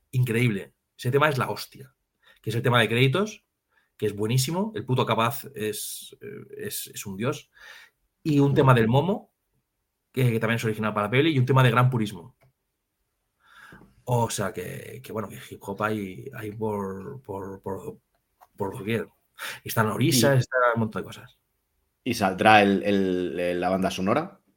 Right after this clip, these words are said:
Speaker 1: Pues sí, quiere colgarlo Jace en Spotify el, la semana de, la semana de estreno. Creo que el uno de abril va a colgar el tema de Capaz, que ya te digo que ya me lo dirás, que es un temazo. Y el cinco de abril, el mismo cinco de abril,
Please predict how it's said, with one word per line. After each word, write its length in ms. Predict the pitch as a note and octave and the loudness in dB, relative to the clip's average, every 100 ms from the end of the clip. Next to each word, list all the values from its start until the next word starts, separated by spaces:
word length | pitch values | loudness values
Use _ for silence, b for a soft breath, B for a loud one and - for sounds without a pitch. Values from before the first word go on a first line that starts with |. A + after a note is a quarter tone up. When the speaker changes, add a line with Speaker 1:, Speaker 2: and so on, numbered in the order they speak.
| _ B B B B - | _ B B B B 8
Speaker 1:
Pues 240 | C#3 C3 | 10 10
sí, 200 | E3 E3+ | 10 10
quiere 180 | D#3+ E3 | 8 6
colgarlo 360 | E3 D#3+ D#3 C#3+ | 8 8 8 6
Jace 260 | D#3 D#3 | 4 2
en 80 | D#3 | 2
Spotify 840 | C3 D#3 D3 C3+ D#3+ D#3+ F3+ - _ | 2 2 2 2 6 6 4 -2 _
el, 1600 | D3 D3 C#3 C3+ C3 B2 A#2+ A#2 A#2 A2+ A2 G#2+ G#2 G3 F#3+ F#3+ - - - _ - | 0 4 6 6 6 4 2 0 -2 -2 -4 -4 -4 -4 -6 -12 -14 -16 -20 _ -10
la 100 | A#2+ | -6
semana 260 | B2+ C3 D3 | 2 6 8
de, 200 | C3 A#2+ | 8 6
la 140 | B2 | 4
semana 240 | B2 C#3+ D#3 | 4 6 6
de 80 | C3 | 6
estreno. 380 | C3 A2 G2 _ _ _ _ _ _ _ _ _ _ | 4 0 -2 _ _ _ _ _ _ _ _ _ _
Creo 180 | - D3+ | 2 4
que 80 | D3+ | 6
el 60 | D#3 | 4
uno 140 | D3+ | 6
de 60 | D3 | 6
abril 400 | C#3 D#3 A2+ B B B B _ A#2 | 6 4 2 B B B B _ 4
va 80 | |
a 60 | B2+ | 6
colgar 720 | C3 B2 B2+ B2+ B2 A#2 A2 - | 6 6 6 8 6 2 -8 -8
el 140 | A#2 | -4
tema 180 | B2 A2+ | 0 2
de 60 | G#2 | 2
Capaz, 460 | G#2 E3+ A3+ - _ _ - | 2 2 2 -8 _ _ -2
que 80 | |
ya 80 | A2 | 0
te 60 | A2+ | 2
digo 220 | A#2 A2 | 2 2
que 460 | G#2+ G#2 G2 F#2 F#2 | 2 -2 -4 -6 -4
ya 80 | A2+ | 0
me 80 | |
lo 60 | A2+ | 2
dirás, 280 | G#2+ B2+ B2+ | 2 2 0
que 80 | G2+ | -8
es 80 | |
un 200 | G#2 F#2 _ _ _ | -10 -10 _ _ _
temazo. 600 | A2 G2 A#2+ - G3 - _ b b b b b _ _ - | -4 0 0 0 -6 -6 _ b b b b b _ _ 0
Y 200 | C#3+ C3+ | 6 6
el 120 | B2+ | 6
cinco 300 | D#3 D#3 D#3+ | 2 2 4
de 80 | C#3+ | 6
abril, 160 | D#3+ | 4
el 60 | C#3+ | 2
mismo 200 | D3 C#3+ | -2 -4
cinco 200 | C#3+ C#3 | 2 4
de 60 | |
abril, 360 | C3 D3+ G3+ | 4 4 -2